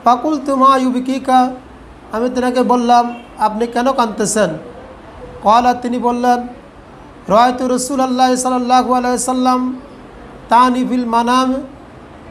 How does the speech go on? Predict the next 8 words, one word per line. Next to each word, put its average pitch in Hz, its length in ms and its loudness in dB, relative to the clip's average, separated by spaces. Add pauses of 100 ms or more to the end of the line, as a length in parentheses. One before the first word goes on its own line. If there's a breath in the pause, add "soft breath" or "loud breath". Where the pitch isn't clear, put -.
(400)
আমি 226 160 0
রাসূলুল্লাহ 254 520 2
সাল্লাল্লাহু 254 420 2
আলাইহি 247 280 0
সাল্লামকে 247 320 0
দেখলাম, 240 400 0 (160)
অর্থাৎ 226 380 0 (120)
স্বপ্নযুগে, 220 580 0